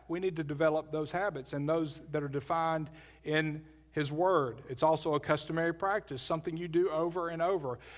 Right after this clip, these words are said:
which means you have to stay at it. It doesn't come automatically. We have to have discipline. We have to make it a priority, make it a commitment. We gotta stay at it day after day after day. So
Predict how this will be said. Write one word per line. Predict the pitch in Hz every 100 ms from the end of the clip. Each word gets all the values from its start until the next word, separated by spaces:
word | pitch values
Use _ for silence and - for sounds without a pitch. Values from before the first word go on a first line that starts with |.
| -
which | - 170 170
means | 190 233 202 190 - -
you | -
have | 147 202 202
to | 170
stay | - 185 175
at | 208 202
it. | 120 - - - _ - _ _ _ _ _
It | 139
doesn't | 160 165 220
come | 208 254 220 - - - _ -
automatically. | 185 202 202 247 269 - 147 147 156 - - 160
We | 165
have | 175 175
to | -
have | 165 156
discipline. | 208 220 202 156 147
We | 151
have | 151 151
to | 151
make | 143 156 151
it |
a | 143
priority, | - 180 220 214 139 117 -
make | 139 143
it | 135
a |
commitment. | 160 170 190 156
We | 143
gotta | 151 147
stay | - 151 160
at | 180 196
it | 117 - - -
day | 143 170 180
after | 165 165
day | 151 160
after | 160 151
day. | 147 185 165 123 - - - - - - _ _
So | - 151 170